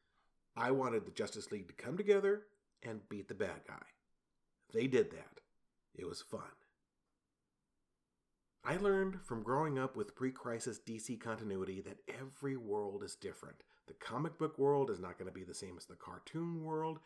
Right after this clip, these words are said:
It's not gonna be the same as the television world. It's not gonna be the same as the movie world.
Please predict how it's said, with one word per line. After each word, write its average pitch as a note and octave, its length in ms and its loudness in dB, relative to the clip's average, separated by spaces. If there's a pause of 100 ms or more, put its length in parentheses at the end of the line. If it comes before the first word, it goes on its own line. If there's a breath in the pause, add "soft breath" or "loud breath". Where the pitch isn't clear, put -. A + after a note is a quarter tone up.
(140)
It's - 100 -12
not - 140 -8
gonna F#2+ 140 -10
be F#2+ 120 -14
the F#2 80 -12
same F2+ 240 -10
as F2 80 -14
the - 80 -14
television D#3 580 0
world. C#3+ 340 4 (200 loud breath)
It's F#2+ 100 -10
not F#2+ 140 -6
gonna F#2+ 140 -8
be G2 100 -4
the F#2+ 80 -10
same G2 240 -6
as G2+ 100 -10
the C3 100 -8
movie G#2 360 -2
world. - 400 -14